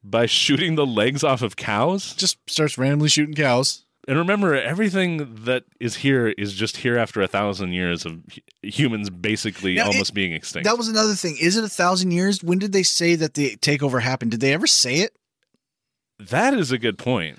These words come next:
Speaker 2: I don't think they ever said that.
Speaker 1: No, they, 'cause they said they've been on the planet for a thousand years, and it's in the year three thousand.
Speaker 2: Okay.
Speaker 1: So presumably the Cyclos hit.
Speaker 2: So technology ended in two thousand,
Speaker 1: Yeah.
Speaker 2: according to this movie.
Speaker 1: Yeah.
Speaker 2: Okay.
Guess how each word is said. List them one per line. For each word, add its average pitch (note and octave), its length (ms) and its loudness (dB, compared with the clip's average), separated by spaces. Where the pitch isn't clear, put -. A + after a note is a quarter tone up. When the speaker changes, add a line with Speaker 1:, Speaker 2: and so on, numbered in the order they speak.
Speaker 2:
I G#3 120 2
don't D#4+ 120 0
think B3+ 160 -8
they G#3+ 160 2
ever G3+ 220 0
said G#3+ 300 0
that. C#3 80 0
Speaker 1:
No, E3 100 4
they, F3 140 0
'cause E3+ 220 -2
they D#3+ 120 2
said F#3+ 240 0
they've E3 160 2
been C3+ 160 4
on C3 120 2
the G#2 60 -4
planet F#2+ 340 -6
for F2 120 -2
a D#2+ 80 -2
thousand D#2+ 360 -4
years, D2 340 -10
and F2 120 -4
it's E2 140 -6
in G2+ 180 -2
the F2 80 -2
year D2+ 160 -6
three D2 220 -12
thousand. C2+ 560 -14
Speaker 2:
Okay. C3 420 0
Speaker 1:
So - 80 0
presumably G#2 500 0
the D#2+ 80 -4
Cyclos E2+ 460 -4
hit. D#2 220 -8
Speaker 2:
So D#3+ 240 2
technology F#3 800 0
ended D#3 300 2
in C3 160 2
two D#3+ 220 2
thousand, A2 520 -2
Speaker 1:
Yeah. G#2 120 -6
Speaker 2:
according C3 280 2
to A#2+ 60 0
this A2+ 220 0
movie. G#2 220 -6
Speaker 1:
Yeah. D#2 140 -4
Speaker 2:
Okay. C3 300 -2